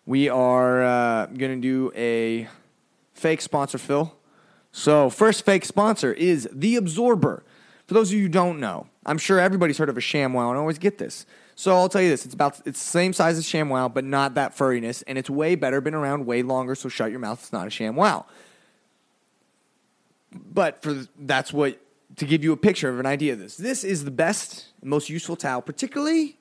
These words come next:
at the lake, that you could ever buy. So if you ever go to the lake or you just spend a day at the pool or whitewater or wherever, this thing is awesome. So it's smaller than a conventional towel, so you can't, like, cover yourself in it. But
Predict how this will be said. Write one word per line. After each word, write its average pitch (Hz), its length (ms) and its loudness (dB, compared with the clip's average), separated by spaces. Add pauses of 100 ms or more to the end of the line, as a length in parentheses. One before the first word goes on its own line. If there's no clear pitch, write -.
at 160 120 -8
the 160 80 0
lake, 143 420 -2 (320)
that 131 100 -2
you 147 240 0
could 139 160 -2
ever 139 240 0
buy. 85 320 -6
So - 140 -8
if 127 100 -6
you 190 60 2
ever 214 100 0
go 220 100 2
to 202 60 2
the 190 80 2
lake 160 320 4
or 170 160 2
you 170 140 0
just 147 160 -6
spend 151 240 -2
a 147 40 2
day 143 140 2
at 147 80 2
the 156 60 -4
pool 156 420 2
or 131 100 -2
whitewater 156 380 2
or 135 60 2
wherever, 143 340 -2 (260)
this 151 160 -4
thing 165 200 -2
is 147 180 -4
awesome. 131 400 -6 (220)
So 127 120 -8
it's 120 120 -6
smaller 180 320 4
than 208 160 0
a 226 40 0
conventional 143 380 -4
towel, 123 220 -4
so - 100 -8
you 151 80 -6
can't, 208 180 0
like, - 180 -12
cover 175 280 -4
yourself 110 380 -6
in 107 80 -10
it. - 80 -18 (100)
But 175 340 2